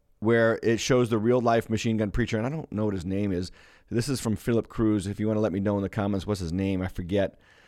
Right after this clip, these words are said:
So they have him come up for the end credits. They often do this with biopics. And he comes up and he says, "You know, a lot of people have a problem with what I'm doing and, uh, you know, the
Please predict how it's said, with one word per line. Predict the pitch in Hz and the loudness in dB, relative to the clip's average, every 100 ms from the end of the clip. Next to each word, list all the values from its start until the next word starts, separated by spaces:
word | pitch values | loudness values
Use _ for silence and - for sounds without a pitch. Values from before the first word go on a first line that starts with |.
| _ - - _ _ _ _ | _ -20 -20 _ _ _ _
So | - 165 | 0 4
they | 151 147 | 4 4
have | 151 143 | 4 2
him | 120 180 | 0 0
come | - 160 | 0 2
up | 135 - | 2 0
for | - | -2
the | 123 - | -2 0
end | 127 110 | 0 2
credits. | 135 110 | 0 2
They | 143 | 2
often | 160 131 117 | 2 2 0
do | 127 | 2
this | 127 95 | 2 2
with | 104 76 | -2 0
biopics. | 107 107 104 87 - - - _ _ _ _ _ _ | 2 2 0 -2 -4 -12 -16 _ _ _ _ _ _
And | - | 0
he | 120 | 0
comes | 135 135 | 2 2
up | 123 117 | 2 2
and | 117 | 0
he | |
says, | 107 127 113 110 | 2 2 2 2
"You | |
know, | 120 | 0
a | |
lot | 110 123 135 | 2 2 0
of | |
people | - 131 120 | 0 0 2
have | 123 104 | 0 0
a | |
problem | - 120 113 | 0 0 0
with | 101 | -2
what | 110 | 0
I'm | 104 90 | 0 2
doing | 123 110 98 - - - - - - - _ _ - - | 2 2 -2 -8 -18 -20 -20 -20 -20 -20 _ _ -16 -2
and, | 117 117 110 - | 0 2 0 0
uh, | 104 98 95 | 0 0 0
you | 104 | 2
know, | 107 | 2
the | 101 | 2